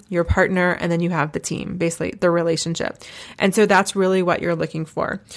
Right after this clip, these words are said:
So what I want you to do is I want you to go through episode seventy-six and seventy-seven if you're struggling with this. And then what I also want you to do is I want you to challenge yourself to go out with someone that you normally wouldn't.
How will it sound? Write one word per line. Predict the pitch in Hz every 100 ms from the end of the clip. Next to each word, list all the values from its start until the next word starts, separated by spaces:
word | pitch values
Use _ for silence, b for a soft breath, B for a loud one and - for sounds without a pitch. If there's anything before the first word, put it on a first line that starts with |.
| B
So | - 214
what | 214
I | 214
want | 214 208
you | 247
to | 247
do | 202 185
is | 185 175 -
I | 190
want | 185 -
you | 190
to | 185
go | 185 202
through | - 214
episode | - 175 190 - 180 180
seventy-six | - 170 190 185 - 262 -
and | 190
seventy-seven | 180 180 175 170 190 208
if | 180
you're | 175
struggling | - 240 185 202 214
with | 226
this. | 269 277 - B B B
And | 214
then | 233 226
what | 214
I | 220
also | 180 220 262
want | 233 180
you |
to | 196
do | 190 180 175
is | - 185
I | 190
want | 214 262
you |
to | 277
challenge | - - 196 202 196
yourself | 185 170 170
to | -
go | 185 190 185
out | 202
with | 247
someone | - 180 175
that | 165
you | 190
normally | 180 175 180 180
wouldn't. | 165 165 -